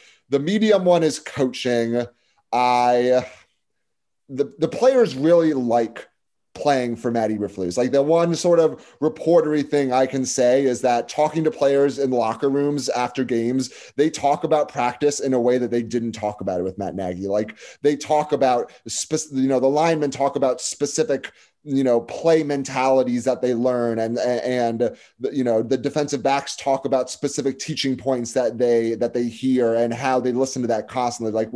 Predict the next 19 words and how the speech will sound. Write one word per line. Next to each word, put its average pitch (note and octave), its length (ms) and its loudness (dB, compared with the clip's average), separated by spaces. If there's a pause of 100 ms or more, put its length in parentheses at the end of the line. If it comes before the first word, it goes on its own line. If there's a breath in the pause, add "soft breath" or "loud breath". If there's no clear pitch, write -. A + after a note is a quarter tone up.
(300 loud breath)
we D3+ 140 0
weren't F3+ 240 0
really D3+ 220 2
hearing C3 400 0
that A2 260 -2
from A#2 180 -2
Matt A2 220 -2
Nagy G2+ 460 -4
people, E2+ 640 -6 (220 soft breath)
even D3 260 0
though C3+ 140 4
they B2+ 100 0
liked B2+ 300 0
practice. A#2+ 440 -4
It B2+ 60 2
was B2 140 -2
not, C3 200 0
like, A#2+ 300 0 (240 soft breath)
this A#2+ 320 0